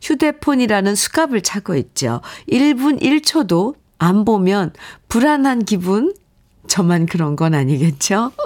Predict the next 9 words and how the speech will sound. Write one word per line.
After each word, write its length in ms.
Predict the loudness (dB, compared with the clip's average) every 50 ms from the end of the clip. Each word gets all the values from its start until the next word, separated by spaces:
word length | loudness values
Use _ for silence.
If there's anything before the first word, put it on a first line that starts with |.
| -10 -12 _ _ _ _ _ _ _ _ _ _ _ _ -20 -20 -16 -12 -10 -8 -8 -6 -6 -6 -8 -8 -8 -6
아, 260 | -4 -2 0 2 2
이거 280 | 2 2 0 -2 -4 -6
정말 480 | -4 -4 -4 -2 0 0 0 0 -2 -4 -6 -12 _ -4 -2
문제예요. 680 | 0 2 2 2 2 2 2 0 0 -2 -4 -6 -8 -10 -12 -12
진짜 500 | -12 -10 -10 -8 -6 -4 -4 -4 -4 -6 -6
휴대폰. 680 | -8 -6 -4 -4 -4 -4 -4 -6 -6 -6 -6 -8 -10 -8 -4
아, 480 | -2 0 2 2 2 0 0 -2 -4 -6 -10 -10
참. 260 | -10 -8 -8 -8 -8 -10 -12 -14 -14 -14 -14 -14 -16 -18 -12 -4
윤정희님께서는 1300 | 0 2 4 4 4 4 4 4 2 2 2 2 2 2 2 2 2 0 0 0 2 2 2 2 2 0